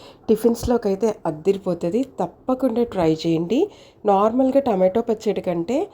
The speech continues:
ఇట్లా క్యారెట్స్ వేసుకొని చేసుకుంటే పిల్లలకు కూడా హెల్దీ, మనకు కూడా చాలా హెల్దీగా. క్యారెట్స్ మనము ఎప్పుడు ఒకేలాగా జ్యూస్ లాగా కాకుండా ఇట్లా పచ్చడిలాగా చేసుకొని తింటే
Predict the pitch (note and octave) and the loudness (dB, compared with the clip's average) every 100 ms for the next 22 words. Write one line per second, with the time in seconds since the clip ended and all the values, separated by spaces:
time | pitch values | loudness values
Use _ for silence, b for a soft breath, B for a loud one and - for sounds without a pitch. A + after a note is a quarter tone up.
0 | B B B G#3+ A3 G#3+ G3+ F3 F#3 - | B B B 0 0 2 2 0 -2 0
1 | F#3+ F#3+ - F3+ E3+ E3+ E3+ F3+ F#3 C4+ | 0 0 -4 -4 -2 -4 -4 -8 -4 -2
2 | F#4+ B B B - A3+ G3 F#3+ F#3 G3 | -2 B B B 0 4 6 4 2 0
3 | F#3+ G3+ F3+ E3+ G3 F#3+ D#3+ D#3+ F#3 G3 | 0 -2 -4 -2 -2 0 0 0 0 -2
4 | G3 F#3+ D#3+ E3+ F3+ E3+ E3+ B B B | -2 -4 -2 -2 -2 -2 -4 B B B
5 | - G3 G3 G3+ G#3 F3+ D#3 - G3 F3+ | 0 4 4 4 2 2 0 0 0 0
6 | G#3 - G3 F3+ F3+ F3 F3 B B B | -2 -4 -2 0 0 -2 -4 B B B
7 | - A3+ - C#4 C#4 A#3+ - G#3 G#3 G3 | 2 2 2 4 4 4 0 -2 0 -2
8 | F#3+ F#3+ F3+ G#3 G3+ G#3 G#3+ F#3+ F#3 F3 | 0 0 0 -2 -4 -4 -2 0 0 0
9 | E3+ E3 F3 F3 F3 F3 F3 - F3 - | -2 -2 -4 -2 -4 -4 -6 -4 -4 0
10 | G3 G3 F#3 E3+ F3 E3+ - F3 E3+ D#3+ | -2 0 -2 -2 -2 -2 -2 -4 -2 -2
11 | D#3 B3+ G4+ | -2 -2 -2